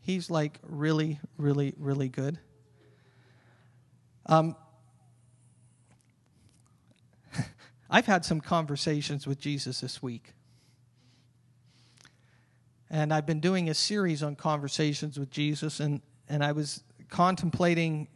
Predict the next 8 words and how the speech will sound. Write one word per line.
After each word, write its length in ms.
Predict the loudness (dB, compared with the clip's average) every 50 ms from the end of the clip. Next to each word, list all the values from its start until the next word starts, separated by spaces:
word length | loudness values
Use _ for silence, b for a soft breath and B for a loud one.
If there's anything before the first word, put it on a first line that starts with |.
| -20 -18 -10
what 320 | -2 2 2 2 2 2
to 120 | -2 0
do, 240 | 4 4 4 4 4
and 120 | 4 4 6
I 120 | 4 4
just 220 | 4 2 -4 -4
felt 260 | 0 2 2 2 2 0
directed, 640 | -4 -2 0 0 0 0 -2 -4 -4 -4 -4 -4